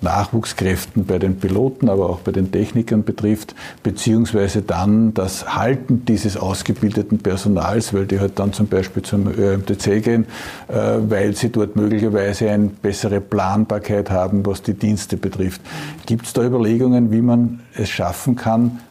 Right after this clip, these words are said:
A, entsprechenden Nachwuchs sowohl bei Piloten als auch bei den Technikern zu bekommen und B, diese dann auch tatsächlich langfristig wirklich ans Bundesheer zu binden?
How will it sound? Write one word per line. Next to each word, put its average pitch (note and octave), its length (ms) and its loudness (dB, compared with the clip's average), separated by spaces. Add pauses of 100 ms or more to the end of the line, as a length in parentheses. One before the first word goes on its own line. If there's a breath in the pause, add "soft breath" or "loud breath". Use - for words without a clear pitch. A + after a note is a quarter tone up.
(180)
A, G2+ 380 0 (120)
entsprechenden G2+ 800 0
Nachwuchs G2+ 520 -2 (180)
sowohl G2 320 0
bei G2 140 0
Piloten G2 440 -2
als G2+ 140 0
auch F#2+ 120 -2
bei G2 140 -2
den F#2+ 180 -2
Technikern A2+ 520 0
zu A#2+ 100 -4
bekommen A2 520 2 (260 loud breath)
und - 300 -2
B, G2+ 260 2
diese A#2 260 0
dann G#2 240 0
auch G2 140 -2
tatsächlich G#2 640 -2 (300 loud breath)
langfristig A2+ 800 0
wirklich A2+ 280 0
ans G2 140 -2
Bundesheer G2+ 460 0
zu - 120 -14
binden? G2 440 -4